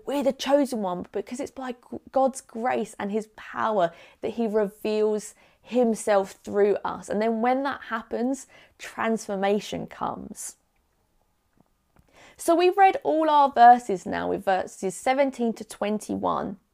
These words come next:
And what have we learned? Number one, we've learned that Paul gives us that example to live by. It doesn't have to be a mystery. It doesn't have to be something that we're figuring out all for ourselves.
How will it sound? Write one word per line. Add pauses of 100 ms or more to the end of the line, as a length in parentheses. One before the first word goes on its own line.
(400)
And
what
have
we
learned? (1500)
Number
one, (540)
we've
learned
that
Paul (120)
gives
us
that
example
to
live
by. (560)
It
doesn't (160)
have
to
be
a
mystery.
It
doesn't
have
to
be
something
that
we're
figuring
out
all
for
ourselves.